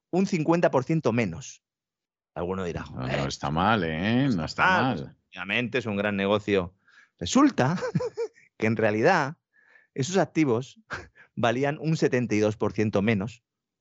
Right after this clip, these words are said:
Speaker 1: ¿m? de lo que ponían los libros.
Speaker 2: Anda.
Speaker 1: Con lo cual se pagó un sobrecoste cercano a los veinte mil millones de euros. Es que
Speaker 2: Oiga,
Speaker 1: no
Speaker 2: pues
Speaker 1: hay
Speaker 2: no,
Speaker 1: que
Speaker 2: no está mal, ¿eh? No está mal.
Speaker 1: <laughs> El problema es que nosotros sabemos esto porque la Comisión Europea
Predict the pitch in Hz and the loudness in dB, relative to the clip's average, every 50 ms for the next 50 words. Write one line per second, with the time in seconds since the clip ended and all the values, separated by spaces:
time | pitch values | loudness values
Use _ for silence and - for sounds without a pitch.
0 | _ _ _ - 85 - - - - 101 98 98 95 98 82 87 87 87 80 80 | _ _ _ -2 -2 -2 -4 -4 -2 0 0 2 0 0 -2 0 0 2 2 0
1 | 76 73 67 67 65 64 - - - - - - - - - - _ _ - 73 | 0 0 -2 -2 -4 -4 -6 -8 -10 -10 -14 -18 -18 -20 -20 -20 _ _ -6 -2
2 | 98 123 127 110 92 82 64 55 50 - - - - - 190 214 240 233 240 240 | 0 2 2 2 0 0 -4 -4 -6 -8 -12 -18 -2 2 4 6 6 6 6 4
3 | 240 240 - 214 175 170 160 160 175 180 156 185 160 165 147 135 - 165 160 - | 4 4 4 2 2 2 2 2 0 0 0 0 2 2 2 2 2 0 0 0
4 | - - 147 - - - - - 101 - 117 123 123 117 110 101 95 92 90 87 | 0 -2 -2 -2 -4 -6 -6 -4 -2 0 0 2 2 2 2 0 0 -2 -2 -2
5 | 90 87 87 80 73 71 69 67 71 78 90 95 - - - 101 - - _ _ | -2 0 -2 -2 -4 -4 -6 -6 -6 -8 -8 -8 -8 -10 -12 -14 -14 -18 _ _
6 | _ _ _ _ _ _ _ _ _ _ _ _ _ _ _ _ _ _ _ _ | _ _ _ _ _ _ _ _ _ _ _ _ _ _ _ _ _ _ _ _
7 | _ _ _ _ _ _ _ _ - - - - - - - 190 180 - - 277 | _ _ _ _ _ _ _ _ -20 -20 -20 -20 -4 0 2 2 4 4 4 4
8 | 254 262 247 247 135 113 104 110 117 - 110 104 107 110 - - 127 107 92 95 | 6 6 6 4 4 4 2 0 0 0 -2 -2 -2 -2 0 0 0 0 2 2
9 | 120 120 104 71 69 71 73 98 110 - 69 73 76 - - - 82 78 73 73 | 0 0 0 -2 -4 -6 -6 -6 -6 -6 -6 -6 -6 -6 -6 -4 -4 -2 -2 -2
10 | 87 87 87 - - - - - - _ _ _ _ - 117 - - 117 123 156 | -4 -6 -6 -8 -10 -10 -10 -12 -14 _ _ _ _ -8 -4 -2 0 2 4 4
11 | 196 202 196 208 233 - - - _ _ _ _ _ _ - 127 - - 160 160 | 4 4 2 2 0 -2 -6 -10 _ _ _ _ _ _ -6 -6 -2 -2 -2 -2
12 | - - _ _ _ - - 131 107 110 113 123 139 - 147 151 156 143 151 156 | -2 -6 _ _ _ -14 -10 -4 -2 -2 -2 0 0 2 2 2 2 0 -2 -2
13 | - 165 139 135 110 113 104 104 98 107 101 98 - 139 151 165 165 143 160 160 | -2 -2 -2 -2 -2 -2 -2 -2 -2 -2 -4 -4 -2 0 2 2 2 4 4 2
14 | 160 175 - _ | 2 2 -2 _